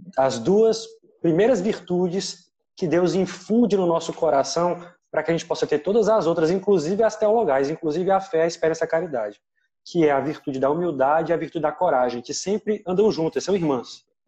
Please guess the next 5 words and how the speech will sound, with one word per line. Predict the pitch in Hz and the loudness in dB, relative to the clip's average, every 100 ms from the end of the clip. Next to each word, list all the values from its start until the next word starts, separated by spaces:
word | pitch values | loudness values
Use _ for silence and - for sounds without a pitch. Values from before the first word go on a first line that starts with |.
| _ _ _ | _ _ _
Porque | 175 165 190 175 | -8 -2 0 0
você | 170 175 - | 0 -2 0
reconhecer | 160 220 240 302 214 147 - - 240 - _ _ _ _ _ | 0 0 -2 0 2 0 -2 -2 -2 -4 _ _ _ _ _
que | - | -2
você | 175 190 175 - 185 165 - | 2 2 0 0 2 2 0